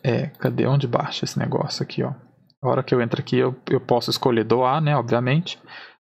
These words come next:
ou baixar sem, sem,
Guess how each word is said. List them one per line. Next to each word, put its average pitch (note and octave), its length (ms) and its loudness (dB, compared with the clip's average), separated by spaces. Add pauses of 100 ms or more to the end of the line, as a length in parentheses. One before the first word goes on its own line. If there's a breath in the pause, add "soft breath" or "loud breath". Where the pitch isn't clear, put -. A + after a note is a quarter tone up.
(100)
ou C#3 720 2
baixar C3 460 2
sem, C3 420 0
sem, B2 560 -2